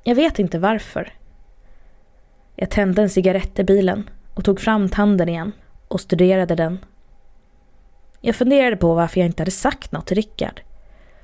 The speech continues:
Och varför jag redan funderade på att hålla det hemligt för min flickvän. Det var definitivt en märklig händelse.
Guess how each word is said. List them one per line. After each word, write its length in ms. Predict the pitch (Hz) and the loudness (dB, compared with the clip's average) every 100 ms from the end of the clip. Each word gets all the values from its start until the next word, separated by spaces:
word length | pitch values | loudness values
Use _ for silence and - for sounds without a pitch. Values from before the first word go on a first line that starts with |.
| - - | -20 -6
Och 120 | - | -2
varför 320 | 208 202 190 190 | 2 0 2 0
jag 120 | 180 | 2
redan 460 | 233 170 196 254 | 0 0 0 -2
funderade 540 | 175 180 165 160 156 160 | 0 0 2 2 2 -2
på 160 | 160 | -4
att 80 | 160 | -4
hålla 240 | 175 170 160 | -2 0 0
det 60 | |
hemligt 440 | 170 185 170 240 - | 0 -2 0 -2 -2
för 80 | |
min 140 | 156 151 | -6 -8
flickvän. 480 | - 190 - - - - - - - - - - - - - - - - - - - - - | -10 -12 -8 -8 -10 -16 -20 -20 -20 -20 -20 -20 -20 -20 -20 -20 -20 -20 -20 -20 -20 -20 -14
Det 160 | - 214 | -2 0
var 100 | 226 | 2
definitivt 720 | 240 254 269 269 339 277 - | 0 2 0 2 2 2 0
en 140 | 180 | 2
märklig 400 | 190 175 151 220 | 4 2 -2 -2
händelse. 540 | 185 160 - - - | 0 -2 -4 -8 -10